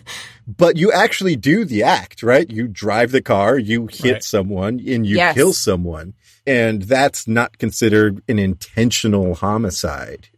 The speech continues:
Speaker 1: It's considered a, a reckless one. And it, under law, it's, uh, like, a manslaughter, basically, and treated much less seriously than felony murder.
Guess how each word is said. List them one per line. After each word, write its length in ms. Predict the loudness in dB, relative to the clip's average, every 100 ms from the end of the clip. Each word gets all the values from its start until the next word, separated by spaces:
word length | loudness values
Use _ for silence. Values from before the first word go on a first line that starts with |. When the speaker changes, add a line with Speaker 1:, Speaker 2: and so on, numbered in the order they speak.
| _ _ -20 _ -6
Speaker 1:
It's 160 | -4
considered 720 | 0 0 2 4 4 2 0 -2
a, 280 | -2 -2
a 120 | 0 0
reckless 720 | 2 2 0 -2 -6 -6 -10
one. 380 | -10 -10 -8 -4
And 120 | -2
it, 220 | -2 -2
under 440 | 0 2 4 4 2
law, 500 | 2 4 4 2 -2
it's, 180 | -4 -4
uh, 160 | -2
like, 180 | -2 0
a 40 |
manslaughter, 840 | 0 2 2 2 -2 -4 -4 -4 -10
basically, 720 | -10 -12 -12 -12 -10 -8 -10 _ _ -8
and 240 | -2 -2
treated 320 | 0 0 0 -4 -20 -8
much 320 | 2 2 2
less 200 | 0 0
seriously 840 | 0 2 4 2 0 -4 -4 -4 -8 _ _
than 540 | -4 0 0 0 -2 -6
felony 440 | -10 -4 -4 -2 -2
murder. 420 | -2 -4 -6